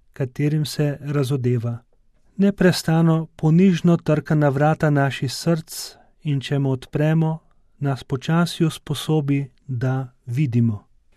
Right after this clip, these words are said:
Sveti Avguštin je trdil, da je bilo potrebno, da je Jezus rekel:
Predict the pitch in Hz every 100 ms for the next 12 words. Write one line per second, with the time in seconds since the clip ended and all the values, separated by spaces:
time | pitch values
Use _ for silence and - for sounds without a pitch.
0 | _ - - 156 151 147 135 139 - 196
1 | 196 196 147 131 147 139 143 175 175 170
2 | _ 135 139 131 147 139 143 139 156 151
3 | 156 151 135 139 135 139 131 135 - 151
4 | 160 - 156 143